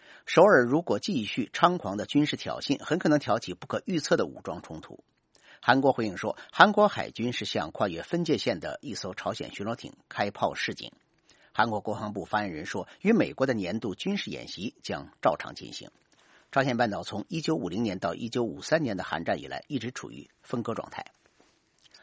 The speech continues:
为修复与日本之间的紧张关系，韩国提出举行双边峰会。两国之间因为日本军国主义历史，一个世纪以来一直存在矛盾。韩国总统朴槿惠的发言人表示，拟议中的会谈将在下个星期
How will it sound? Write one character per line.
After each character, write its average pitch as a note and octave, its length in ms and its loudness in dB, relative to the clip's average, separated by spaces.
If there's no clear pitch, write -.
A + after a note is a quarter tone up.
为 D#3 160 8
修 F3 160 8
复 D#3 180 4
与 A#2+ 220 0
日 F3+ 160 0
本 F#2+ 180 -4
之 C3+ 120 -4
间 C3 140 2
的 A2+ 60 0
紧 - 240 -10
张 A2 200 -2
关 C#3 240 4
系， - 240 -6
韩 B2 280 0
国 C#3 140 2
提 - 180 -6
出 G2+ 160 -10
举 D2+ 140 -10
行 - 160 -10
双 G#2 220 -4
边 G#2 180 -4
峰 A2 200 -4
会。 - 180 -4
两 B2+ 140 2
国 D#3+ 100 4
之 F3+ 140 0
间 E3+ 180 2
因 D3 120 4
为 C#3 100 4
日 D3 180 0
本 F#2 160 -6
军 C#3 220 0
国 A#2+ 160 0
主 E2 160 -8
义 F2 100 -6
历 G#2+ 200 -4
史， - 280 -6
一 C#3+ 120 -4
个 F#3 80 0
世 F3+ 140 0
纪 D#3+ 120 -6
以 D2 80 -8
来 A#1+ 220 -4
一 B2+ 120 -2
直 G#2 140 -6
存 D#2+ 200 -10
在 D2+ 140 -4
矛 A1+ 160 -12
盾。 - 160 -12
韩 D#3+ 140 8
国 F3 140 6
总 D3 160 4
统 E2+ 220 -6
朴 G#2 180 0
槿 - 180 -6
惠 A#2 200 -2
的 E2 100 -4
发 G2+ 160 0
言 G#2 100 -2
人 E2 160 -6
表 - 220 -6
示， - 260 -6
拟 A2 200 -6
议 B2+ 60 0
中 D#3 140 2
的 D3+ 100 4
会 A2+ 160 0
谈 G#2+ 260 -4
将 A#2 200 0
在 G2+ 160 0
下 D3 220 6
个 G2+ 80 -6
星 G#2 180 -6
期 B2 260 -6